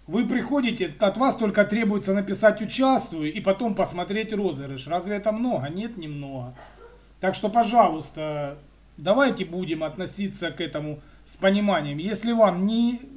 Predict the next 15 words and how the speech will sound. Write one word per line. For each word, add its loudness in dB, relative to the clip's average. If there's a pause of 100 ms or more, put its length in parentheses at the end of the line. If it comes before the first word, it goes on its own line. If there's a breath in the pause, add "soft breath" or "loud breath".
(180)
это -4
не 4
интересно 2
и -4
не -2
нужен -4
этот -8
фрейм, -2 (560 soft breath)
не -6
пишите 0
«участвую». 2
Зачем -4
обламывать 0
других -4
людей? -8